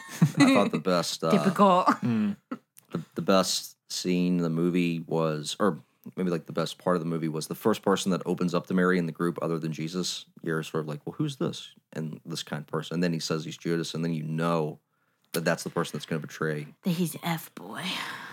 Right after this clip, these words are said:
Speaker 1: Right. Um, so, and also, uh, they gave Judas motivations that aren't in the Bible, which I thought was kind of interesting. Like, they explo-, they explored a little bit, like,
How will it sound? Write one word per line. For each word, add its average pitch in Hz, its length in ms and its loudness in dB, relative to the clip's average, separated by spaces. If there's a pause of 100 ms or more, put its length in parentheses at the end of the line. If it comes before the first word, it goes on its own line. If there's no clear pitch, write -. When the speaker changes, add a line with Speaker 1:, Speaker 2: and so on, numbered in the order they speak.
(100)
Speaker 1:
Right. 76 300 -4 (360)
Um, 78 640 -6 (760)
so, - 380 -8
and 127 100 2
also, 147 260 6
uh, 107 40 4
they 104 180 2
gave 110 300 4
Judas 104 340 2
motivations 87 640 2
that 80 240 -4 (100)
aren't 87 200 0
in 82 60 -2
the 80 60 -4
Bible, 76 340 -2
which 73 200 -14
I 82 60 -4
thought - 160 -8
was - 120 -14
kind 80 140 -4
of 78 60 -4
interesting. 78 420 -10
Like, 76 220 -14
they 78 100 -8
explo-, - 380 -8
they - 60 -2
explored 82 400 -2
a 78 40 -8
little 78 160 -6
bit, 73 220 -8
like, 78 320 -8